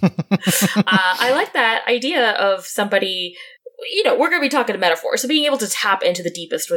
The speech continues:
Speaker 1: Yeah.
Speaker 2: reserves of who they are in order to, um, channel what they need to. But as, as far as, uh, like, the equivalent of Chaos Cloud, I had this image of tigers,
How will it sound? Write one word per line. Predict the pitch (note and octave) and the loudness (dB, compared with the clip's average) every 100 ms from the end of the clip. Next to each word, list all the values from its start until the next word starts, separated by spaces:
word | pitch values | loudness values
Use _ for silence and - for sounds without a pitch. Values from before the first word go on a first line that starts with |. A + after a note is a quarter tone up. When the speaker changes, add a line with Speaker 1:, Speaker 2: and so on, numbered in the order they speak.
| E3+ | 2
Speaker 1:
Yeah. | E3+ G3 | 4 4
Speaker 2:
reserves | C#3 C3+ D#3+ | 0 -2 -2
of | - | -2
who | E3 | 0
they | D3 D3 | 2 2
are | - D3 C#3+ C#3+ C3+ - _ _ - | 2 4 4 4 0 -4 _ _ -2
in | F3+ | 0
order | E3 D3+ C#3+ D3 - | 2 0 -4 -4 -6
to, | C#3+ C#3+ D3+ - - - - - | -6 -8 -14 -16 -20 -20 -14 -8
um, | D#3 D3+ D3+ D3+ D3+ _ _ - | -4 -4 -6 -10 -20 _ _ -10
channel | - F3+ G#3 | -4 0 0
what | A3+ | 2
they | A3+ | 2
need | B3+ - | 0 -2
to. | - - - _ _ _ _ _ - - - | -6 -6 -14 _ _ _ _ _ -20 -18 -6
But | A#3 | -2
as, | B3+ - | 0 0
as | C4 F4 - | 0 -2 0
far | A4+ C#5 - | 0 2 2
as, | F4 E4 C#4 | 0 0 -2
uh, | B3+ B3 B3 A#3+ A3+ - | 0 2 2 2 0 0
like, | A3+ G#3 - - _ _ _ _ A3+ | -2 -2 -10 -14 _ _ _ _ -2
the | A3+ | -2
equivalent | A#3 D#4 A#3 | 2 0 -2
of | |
Chaos | - C4 C4+ | -2 -2 -2
Cloud, | - F3 - - | 0 -2 0 0
I | D4 | 0
had | F#4 B3 | 0 0
this | B3 - | 0 0
image | F#3 E3+ E3 - | 0 -2 -2 -4
of | E3 D#3+ - - - - _ _ _ - | -4 -4 -14 -16 -18 -20 _ _ _ 0
tigers, | C4+ E4+ E4 F4+ F4 D#4+ - - - | 2 2 2 4 2 0 -4 -8 -12